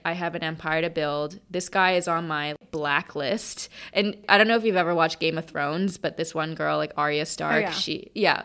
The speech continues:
Speaker 1: well, she has her, like, list of, like, people to kill.
Speaker 2: Kill list.
Speaker 1: <laughs> Yeah, her kill list,
Speaker 2: <laughs>
Speaker 1: literally. And I'm like, I've got that kill list in my mind. I mean, not literally, but,
Speaker 2: Don't
Speaker 1: like,
Speaker 2: we all?
Speaker 1: <laughs> the blacklist,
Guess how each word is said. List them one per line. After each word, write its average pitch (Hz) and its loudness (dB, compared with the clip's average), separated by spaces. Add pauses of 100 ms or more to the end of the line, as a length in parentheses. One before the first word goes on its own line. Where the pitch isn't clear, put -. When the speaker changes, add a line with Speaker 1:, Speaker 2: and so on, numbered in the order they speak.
Speaker 1:
well, 185 4
she 190 0
has 156 -2 (120)
her, 170 2
like, 147 -2 (160)
list 170 -4
of, - -10
like, 156 -4
people 147 -6
to - -10
kill. - -2
Speaker 2:
Kill 240 0
list. 190 -2
Speaker 1:
<laughs> 320 -2 (200)
Yeah, 202 4
her 202 8
kill 247 4
list, 156 2
Speaker 2:
<laughs> - -
Speaker 1:
literally. 160 2 (300)
And 180 0
I'm 175 -2
like, 156 0 (540)
I've 202 6
got 220 8
that 247 6
kill 220 2
list 208 0
in 208 -4
my 180 0
mind. 160 0
I 151 -2
mean, 156 -6
not 156 -4
literally, 170 2
but, - 2
Speaker 2:
Don't 233 8
Speaker 1:
like, - 2
Speaker 2:
we 233 8
all? 196 10
Speaker 1:
<laughs> - 2 (520)
the 247 6
blacklist, 170 2